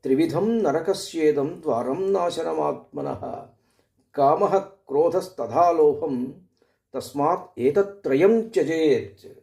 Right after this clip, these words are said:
ఈ మూడింటిని విడిచిపెట్టాలట. కాబట్టి నరకద్వారాలైనటువంటి కామము,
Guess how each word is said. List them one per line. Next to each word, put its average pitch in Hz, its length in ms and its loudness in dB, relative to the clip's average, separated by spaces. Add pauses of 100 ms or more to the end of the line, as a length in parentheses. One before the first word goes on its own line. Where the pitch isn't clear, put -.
(180)
ఈ 127 120 -8
మూడింటిని 151 560 -8
విడిచిపెట్టాలట. - 880 -10 (800)
కాబట్టి 127 600 -6 (340)
నరకద్వారాలైనటువంటి 147 1400 0
కామము, 147 720 -10